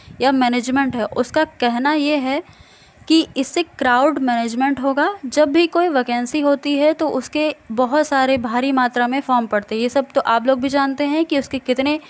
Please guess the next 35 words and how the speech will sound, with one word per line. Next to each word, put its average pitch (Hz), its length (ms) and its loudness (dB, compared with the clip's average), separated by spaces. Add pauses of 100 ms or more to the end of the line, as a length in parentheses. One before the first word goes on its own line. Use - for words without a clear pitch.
(360)
भारी 247 280 2
मात्रा 269 280 2
में 277 160 0
form 277 280 2
पड़ते 277 260 -2
हैं। 285 220 -4 (380)
तो 302 80 2 (120)
उस 320 180 2
exam 294 420 2
को 330 140 0
conduct 262 500 0
कराना 277 340 2
बहुत 254 280 -2
ही 294 80 0
मुश्किल 269 480 -2
हो 285 140 4
जाता 277 320 2
है, 277 300 -2 (180)
उसमें 247 220 -4
late 247 380 2
हो 285 80 4
जाता 269 280 2
है, 277 100 4
exam 233 280 0
जल्दी 233 240 -2
हो 254 140 0
नहीं 285 180 0
पाता 262 280 0
है 277 100 2
समय 277 300 -2
से, 302 200 -4 (460)
उसमें 285 260 2
बहुत 269 220 2
सारे 269 320 2 (260)
खर्च 277 340 -2